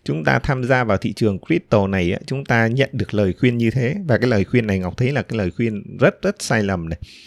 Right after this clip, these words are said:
À, các bạn đã từng nghe thấy, à, những người khác khuyên bạn là chỉ đầu tư crypto với số tiền mà bạn có thể chấp nhận mất. Đây là cái tư duy và là cái lời khuyên sai, vô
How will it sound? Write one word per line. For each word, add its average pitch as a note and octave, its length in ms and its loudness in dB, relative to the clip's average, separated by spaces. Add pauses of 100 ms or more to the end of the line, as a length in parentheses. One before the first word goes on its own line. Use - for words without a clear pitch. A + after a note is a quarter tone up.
(300)
À, G#2+ 260 6
các F#3 160 2
bạn A2+ 160 0
đã A#2+ 80 2
từng G#2 300 0
nghe A#2+ 240 4
thấy, C#3 440 2 (140)
à, A2 160 2
những A#2+ 220 -2
người A2+ 100 2
khác E3+ 240 -4
khuyên D3 380 0
bạn G#2+ 300 0
là F2+ 160 -2 (400)
chỉ F2+ 360 4
đầu G#2 400 2
tư C3+ 240 4 (100)
crypto A2+ 560 2 (200)
với C#3 240 4
số D3+ 420 -2 (100)
tiền G#2 340 6 (100)
mà G#2 260 0
bạn F#2+ 280 -2 (140)
có - 220 0
thể E2 220 0 (160)
chấp - 160 2 (160)
nhận D3+ 280 0
mất. C#3+ 220 0 (680)
Đây B2+ 180 8
là G2+ 180 4
cái A2+ 180 0
tư A#2+ 240 2
duy A#2 280 4
và F2+ 140 2
là F2 120 0
cái A#2+ 200 0
lời F#2 180 2
khuyên A#2 340 0
sai, A#2 480 0
vô D3 300 0